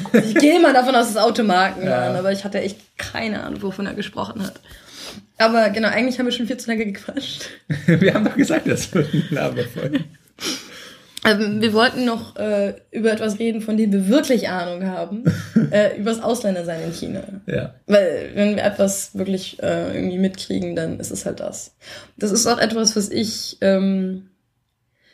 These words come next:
Speaker 1: immer sehr, also das finde ich persönlich sehr schwierig, wenn ich gefragt werde, ähm, oder wenn ich darüber gebeten werde, über China zu reden und auch über das Chi-, ihr Leben in China und über das Leben der Chinesen,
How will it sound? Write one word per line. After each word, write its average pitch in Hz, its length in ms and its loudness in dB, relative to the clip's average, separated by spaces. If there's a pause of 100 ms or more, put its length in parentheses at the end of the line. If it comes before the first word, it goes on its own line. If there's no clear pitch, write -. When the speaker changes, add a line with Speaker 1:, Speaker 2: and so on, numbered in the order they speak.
(160)
Speaker 1:
immer 220 300 4
sehr, 190 600 4
also 214 160 2
das 208 100 0
finde 285 160 4
ich 285 60 0
persönlich 240 320 4
sehr 208 120 -2
schwierig, 208 460 -2
wenn 214 120 2
ich 208 100 0
gefragt 226 400 2
werde, 240 440 -2
ähm, 208 380 -2
oder 208 120 0
wenn 208 80 2
ich 202 80 2
darüber 202 320 2
gebeten 214 440 0
werde, 208 220 2
über 202 160 0
China 220 300 4
zu 208 140 -2
reden 240 200 4
und 208 120 0
auch 190 60 -4
über 202 120 0
das 185 180 -4
Chi-, 190 140 -4
ihr 190 180 -2
Leben 233 220 2
in 220 100 0
China 208 400 -2
und 175 80 -4
über 185 120 -2
das 185 120 0
Leben 196 200 4
der 180 100 2
Chinesen, 214 500 0